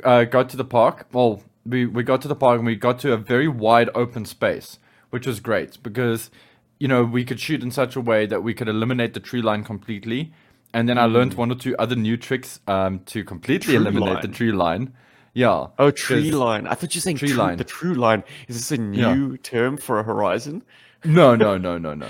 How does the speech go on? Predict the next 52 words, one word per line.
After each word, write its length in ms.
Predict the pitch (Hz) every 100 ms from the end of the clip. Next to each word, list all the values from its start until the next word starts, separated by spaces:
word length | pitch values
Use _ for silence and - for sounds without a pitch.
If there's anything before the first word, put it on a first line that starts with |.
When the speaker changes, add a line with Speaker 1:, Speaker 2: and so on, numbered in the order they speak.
| -
Speaker 2:
<laughs> 140 | - -
Speaker 1:
No, 100 | 117
Speaker 2:
The 40 |
Speaker 1:
we 80 | 113
could 160 | 113 117
Speaker 2:
true 80 | 143
Speaker 1:
just 100 | 90
Speaker 2:
line. 400 | - - - -
Speaker 1:
and 160 | 143
it 20 | 160
was 200 | 160 160
great 220 | 165 151
'cause 140 | 147
I 120 | 135
had, 220 | 139 139 135
like, 180 | 123 123
that, 300 | 123 113 - 110
um, 420 | 110 107 101 -
like, 180 | - 110 -
three 180 | 143
o'clock, 400 | 143 143 131 123 - _ _ _ _
you 80 | -
know, 320 | 120 113 110 -
three, 340 | - 143 139
three 220 | 139 143 135
thirty 600 | 147 131 120 117 117 101
sun, 640 | - 131 127 127 123 104 - -
uh, 220 | 104 104
angle 280 | 113 123 131
of 100 | 117
the 60 | 107
sun. 380 | - 117 139 190 _ _ _ _ _ -
And 500 | 113 113 113 113 107
then 260 | 120 120 117
it 100 | 110
was 180 | 113 101
going 240 | 120 120
into, 240 | 117 107 113
like, 380 | 101 101 98 - _ _ -
afternoon. 420 | 117 - 113 127
So 140 | 123
we 120 | 113 117
finished 280 | 139 127 127
shooting 240 | 131 123
at 60 | 110
about 220 | 98 98
four, 440 | - 131 117 113
half 180 | 113 107
past 160 | 123 -
four. 260 | 131 143 - _ _ _ _ _ -
And, 320 | - 123 117 110
um, 300 | 110 104